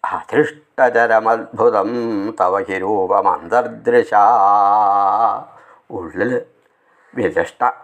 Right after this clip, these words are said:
ദിവ്യദൃഷ്ടി കൊണ്ട് അങ്ങനെ ദർശിച്ചു ഭഗവാനെ. എങ്ങനെയാണ്? "കാളാംഭോജകളായ കോമളരുചി ചക്രേണ ചക്രം ദിശാമാവൃണ്വാനമുദാരമന്ദഹരിതസ്യന്തപ്രസന്നാനനം." അനന്തശായിയായിട്ടുള്ള ഭഗവാനെ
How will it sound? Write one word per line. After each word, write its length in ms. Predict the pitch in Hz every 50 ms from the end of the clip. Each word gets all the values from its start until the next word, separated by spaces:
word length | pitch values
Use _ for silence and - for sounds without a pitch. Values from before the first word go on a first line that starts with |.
| -
ദിവ്യദൃഷ്ടി 560 | 107 101 98 107 139 165 165 160 - - - 117
കൊണ്ട് 200 | 107 101 95 92
അങ്ങനെ 240 | 92 92 90 87
ദർശിച്ചു 440 | 87 90 87 - - 110 110 110 135
ഭഗവാനെ. 500 | 113 101 101 98 90 90 92 92 90 - - _ _
എങ്ങനെയാണ്? 500 | - - 87 92 113 113 101 92 90 95 - - - - _ _ _ _ _ - _ _ _ _ _ _ _ _ _ -
"കാളാംഭോജകളായ 1600 | - - - 90 101 107 104 98 95 101 98 101 101 92 90 92 110 110 101 95 98 107 104 107 101 98 95 110 113 104 95 98
കോമളരുചി 880 | 101 117 120 107 - 95 107 113 110 104 101 98 87 92 107 123 113 98
ചക്രേണ 680 | 87 107 104 - - 92 90 98 113 117 101 95 95
ചക്രം 480 | 95 110 98 - - - 95 98 104 104
ദിശാമാവൃണ്വാനമുദാരമന്ദഹരിതസ്യന്തപ്രസന്നാനനം." 4000 | 101 101 95 - 95 107 104 107 104 98 104 110 117 113 104 98 104 107 104 95 104 107 110 107 101 98 104 120 139 117 87 90 107 120 113 98 101 104 107 120 120 - - 87 110 113 101 98 104 104 98 101 104 - - - 117 104 101 - 107 110 - - - - - - 107 107 110 101 95 107 113 110 104 104 110 110 98 - - - _ _ _ - - - - - - - _ _ -
അനന്തശായിയായിട്ടുള്ള 1300 | 101 98 110 131 170 190 233 220 208 208 190 175 175 165 156 139 131 127 123 110 - 110 107 110 107
ഭഗവാനെ 480 | 101 107 98 95 92 98 110 117 113